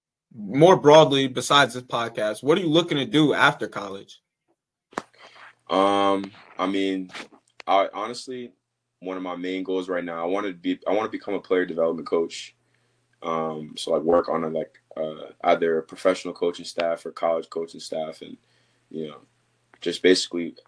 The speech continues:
Speaker 2: help work out players, and, you know, 'cause I love the grind. I think, you know, watching yourself get better at something is a beautiful feeling, and you can not,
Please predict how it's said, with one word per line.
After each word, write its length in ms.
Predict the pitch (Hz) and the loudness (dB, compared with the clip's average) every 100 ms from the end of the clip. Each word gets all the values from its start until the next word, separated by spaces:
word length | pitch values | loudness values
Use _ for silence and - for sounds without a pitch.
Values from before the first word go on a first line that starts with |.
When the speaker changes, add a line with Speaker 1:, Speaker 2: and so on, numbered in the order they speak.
| _ | _
Speaker 2:
help 320 | - 92 87 _ | 0 0 0 _
work 240 | 87 90 | -6 -2
out 200 | 90 87 | -2 -4
players, 560 | - 87 90 90 92 87 | -4 -4 -2 -4 -6 -8
and, 240 | 80 80 _ - | -16 -20 _ -14
you 80 | |
know, 100 | 87 | -10
'cause 180 | 85 85 | -10 -6
I 80 | 90 | -2
love 220 | 98 98 | -2 -4
the 60 | 92 | -6
grind. 400 | 87 87 92 87 | -6 -4 -4 -4
I 80 | 85 | -6
think, 380 | 90 87 - _ _ _ _ _ _ _ _ _ _ _ | -6 -8 -10 _ _ _ _ _ _ _ _ _ _ _
you 100 | 87 | -6
know, 100 | 85 | 2
watching 320 | 90 98 101 | 4 4 0
yourself 360 | 95 101 95 80 | -6 -2 -4 -2
get 220 | 90 80 | -6 -2
better 280 | 87 92 92 | -2 0 -2
at 120 | 87 | -4
something 500 | 95 92 90 95 95 _ _ _ _ _ - | -8 -10 -10 -12 -12 _ _ _ _ _ -10
is 160 | 85 | -8
a 40 | 82 | -8
beautiful 420 | 80 92 92 87 | -2 0 0 -4
feeling, 460 | - 92 98 110 127 _ - _ _ _ _ _ _ _ _ - | -2 2 2 -2 -8 _ -16 _ _ _ _ _ _ _ _ -8
and 360 | 82 80 80 | -6 -6 -8
you 60 | 80 | -6
can 160 | - | -4
not, 300 | 87 98 101 | 0 2 0